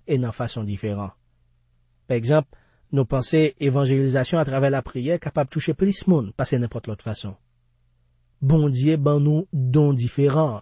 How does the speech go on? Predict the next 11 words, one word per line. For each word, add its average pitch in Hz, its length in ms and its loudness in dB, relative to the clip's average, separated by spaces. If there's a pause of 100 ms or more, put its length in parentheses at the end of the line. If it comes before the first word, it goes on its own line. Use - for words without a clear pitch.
e 135 100 -4
se 139 180 -4
tankou 147 220 -2
nou 135 140 -2
te 139 120 0
di 147 220 -2
an, 156 140 -4 (440)
li 156 160 4
pran 139 240 -4
yon 156 320 0
nen, 190 200 2